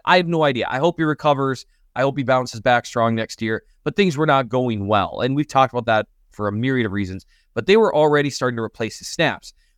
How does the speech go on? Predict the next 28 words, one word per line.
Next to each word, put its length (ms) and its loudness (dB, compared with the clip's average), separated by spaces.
And 120 0
I 60 2
know 140 2
a 20 2
lot 220 4
of 60 -4
people, 420 -2
I 140 -4
think, 540 -4
based 240 0
on, 300 0
like, 160 -2
comments 320 0
that 80 -4
I've 100 -12
seen 180 -4
online, 480 0
et 140 -8
cetera, 340 -2
is 120 -4
that 80 0
a 40 0
lot 160 4
of 60 -12
people 200 -4
are 80 2
thinking, 540 -4
"Well, 500 2